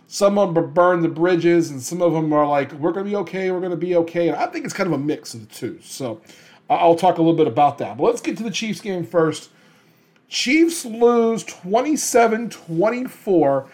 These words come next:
after having a twenty-one three lead on the Bengals. Now listen,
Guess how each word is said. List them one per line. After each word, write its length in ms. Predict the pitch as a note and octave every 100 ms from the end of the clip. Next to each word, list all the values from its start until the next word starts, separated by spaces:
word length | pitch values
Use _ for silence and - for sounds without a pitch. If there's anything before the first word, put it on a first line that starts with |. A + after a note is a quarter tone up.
| _ _ _
after 280 | E3+ E3 E3+
having 280 | E3 D#3+ D3+
a 60 | C3
twenty-one 1120 | - - F3+ A#3+ C4+ D4 C4 A3 A3+ A3+ F#3
three 500 | - G#3+ G3 G#3 G3+
lead 420 | F3+ F3 E3 D3
on 420 | E3 D3+ D3+ D3+
the 360 | D3 D3 C#3+ C3 _ _ _
Bengals. 600 | D3+ C#3+ C3+ A2 - - - _ _ _ _ _ _ _ _ -
Now 100 | D3+
listen, 360 | E3+ E3 A#2+